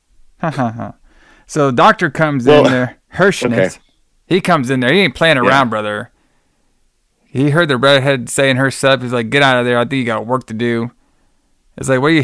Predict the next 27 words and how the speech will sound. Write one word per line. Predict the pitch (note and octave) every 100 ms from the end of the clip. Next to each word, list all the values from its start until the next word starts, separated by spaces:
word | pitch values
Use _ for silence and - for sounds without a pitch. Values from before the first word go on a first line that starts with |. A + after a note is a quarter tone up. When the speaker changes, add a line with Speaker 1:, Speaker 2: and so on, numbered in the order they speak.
| C#3+
Speaker 1:
what | B2+ B2+ C#3+
are |
you | D#3+
hanging | C#3 D3+ D#3
out | C#3
here | C3+ C#3
for, | B2+
Alex?" | A#2+ A#2+ A#2+ B2 - - _ -
What | D3
did | E3+
he, | G3+
what | F#3
did | A#3
he | A3+
say? | - G#3+
He | G#3+
said, | G3 F3
he |
said | C#3 E3+ D3+
something | E3 D3
about | C3 E3
Jack. | - D#3+ A#2 - -
It's | _
like, | B2+ B2
"Oh, | C3 A2+
okay, | C3 - -
interesting." | A#2 A#2 - -